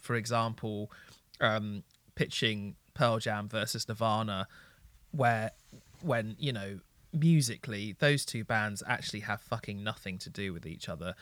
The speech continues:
And a-, our, a, a, a large part of our whole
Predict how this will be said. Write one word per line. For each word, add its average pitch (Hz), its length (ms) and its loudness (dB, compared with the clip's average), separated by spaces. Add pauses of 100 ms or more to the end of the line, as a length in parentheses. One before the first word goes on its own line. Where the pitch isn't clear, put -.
(240)
And 120 160 4
a-, 127 180 0
our, 143 440 8
a, 127 60 2
a, - 320 -2
a 147 100 2
large 143 640 8
part 123 400 2
of 117 120 -6
our 110 240 4
whole 107 540 0